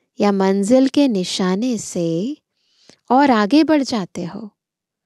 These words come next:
तो लौटने की मेहनत करनी पड़ती है। मेहनत से बचने का साधन है,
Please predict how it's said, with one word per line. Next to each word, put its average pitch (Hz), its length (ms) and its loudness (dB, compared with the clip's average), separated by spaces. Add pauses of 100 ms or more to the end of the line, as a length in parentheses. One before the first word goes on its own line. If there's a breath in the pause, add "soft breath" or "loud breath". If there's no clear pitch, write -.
(680)
तो 190 120 -2
लौटने 185 580 -2
की 254 160 -6
मेहनत 170 720 -8 (600)
करनी 202 280 -4
पड़ती 170 400 -6
है। 190 260 -8 (1200)
मेहनत 180 580 0
से 214 220 -2
बचने 190 480 -4
का 196 160 0
साधन 190 600 0
है, 311 240 4